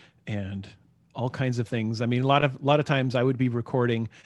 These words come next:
and, uh, like, this time of, time of day, well, all, everyone would be out and about at, in their different places of school and work. But right now,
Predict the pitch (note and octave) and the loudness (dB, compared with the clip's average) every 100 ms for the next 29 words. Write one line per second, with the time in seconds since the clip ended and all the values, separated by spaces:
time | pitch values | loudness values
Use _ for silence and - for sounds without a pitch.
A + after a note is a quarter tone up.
0 | - - - A#2 A2+ A2 G#2+ G#2 - G#2+ | -20 -16 -4 -2 0 -2 -2 -6 -6 -6
1 | G2+ F#2+ G#2 A#2 A2 D3 - D3 B2+ A2 | -6 -6 -4 -4 2 2 2 0 0 -2
2 | - - A#2+ G#2+ G#2 G3 D3 D#3+ - - | -6 -4 -2 0 4 4 4 0 -4 -10
3 | G2+ F#2+ B2 _ _ _ - G2 F#2+ G#2 | -8 -8 -10 _ _ _ -12 -10 -8 -8
4 | G#2 A2 B2 A#2 B2+ C3 A#2+ B2+ C3 C3 | -4 -2 -2 -2 -2 -4 -4 -4 -2 0
5 | C#3 C#3+ C3+ C3 _ - C3 C3+ B2+ - | 0 -2 -6 -8 _ -6 -4 -2 -4 -8
6 | - C#3 C3 C#3 C#3 D#3 D3 C#3+ C3+ - | -6 -4 -2 -4 0 2 2 0 -4 -4
7 | - D3 D#3 D3 D3 D#3+ - - A2+ A#2+ | 0 4 4 4 2 2 0 -4 0 0
8 | A#2 B2+ C3+ | 0 0 -2